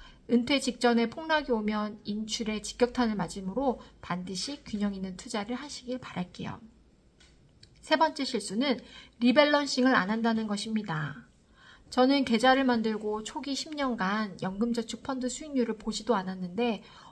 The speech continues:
어느 날 살펴보니 제 계좌가 마이너스 이십인 상태로 매년 수수료만 원금의 일 퍼센트씩 나가고 있었더라고요. 그때 그 충격과 배신감이란. 너무 자주 들여-, 들여다보며 수시로 조정하는 것도 위험하지만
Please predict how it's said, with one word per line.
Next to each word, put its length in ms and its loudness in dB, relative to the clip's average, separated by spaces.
어느 200 6
날 220 2
살펴보니 960 0
제 180 -2
계좌가 400 -2
마이너스 460 -2
이십인 460 -4
상태로 540 -2
매년 420 2
수수료만 640 -2
원금의 440 -4
일 100 -4
퍼센트씩 580 -8
나가고 360 -6
있었더라고요. 840 -8
그때 260 2
그 120 -2
충격과 480 -2
배신감이란. 760 -4
너무 260 10
자주 300 0
들여-, 380 2
들여다보며 840 2
수시로 400 -4
조정하는 540 -2
것도 300 -8
위험하지만 840 0